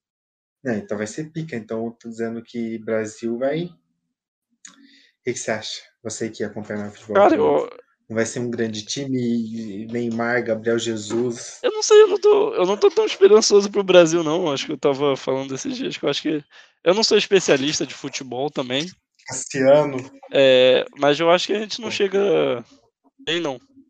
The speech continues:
Speaker 2: Pensando, hein?
Speaker 1: Não?
Speaker 2: Acho que a gente não ganha, acho que a gente não ganha a Copa, não. Mas também não sei quem ganha.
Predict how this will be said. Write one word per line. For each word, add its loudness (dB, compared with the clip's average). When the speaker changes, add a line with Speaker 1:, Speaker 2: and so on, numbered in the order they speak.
Speaker 2:
Pensando, -4
hein? -12
Speaker 1:
Não? -4
Speaker 2:
Acho 4
que 4
a 6
gente -4
não -8
ganha, 4
acho -8
que 0
a 4
gente -4
não -10
ganha 2
a -16
Copa, -2
não. -8
Mas -18
também -2
não -4
sei -2
quem -2
ganha. -4